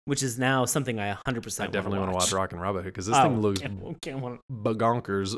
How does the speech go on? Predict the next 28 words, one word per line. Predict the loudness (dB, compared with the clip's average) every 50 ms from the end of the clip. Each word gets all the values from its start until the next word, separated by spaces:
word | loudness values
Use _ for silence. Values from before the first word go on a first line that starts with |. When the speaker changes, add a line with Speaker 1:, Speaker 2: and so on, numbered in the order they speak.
| -6 -8
Speaker 2:
by | -4 0 2 4 4 4
Speaker 1:
Bonkers. | 2 2
Speaker 2:
itself. | 0 2 2 2 4 8 8 8 6 6 2 -2 -2 0
<laughs> |
This | -2 -2 -2 -2
thing | -2 2 4 4 4
just | 4 2 -4 -4 -2
looks | -2 -2 -2 -2
nuts. | 2 4 6 6 8 6 6 6 6 4 2 2 2
Speaker 1:
<laughs> | -4 -4 -4 -4 -6 -6 -6 -4 -2
Speaker 2:
Like, | -4 0
there's | 2 2 2 2 0
so | -2 -2 -2 0
much | 0 -2 -2 -4 -10
craziness | -12 -6 -4 -2 -2 0 0 -2 -2 -2 -4 -6
thrown | -6 -4 -4 -2 -2 -2
at | -2 -4 -6 -6
you, | -6 -6 -6 -8 -10 _ _ _ _ _ -8
and | -4 -2 0
then | 2 2 0 -2 -4 -6 _ _ _ _ _ -4
you're | -2 -2 -2
forced | -2 -2 0 0 0 0 0 0
back | 0 0 0 0 -2
into | -4 -2
this | -4 -4 -6 -2
bubble | 0 2 2 4 2 2 2
of, | 0 0
like, | -2 -2 -2 -4 -8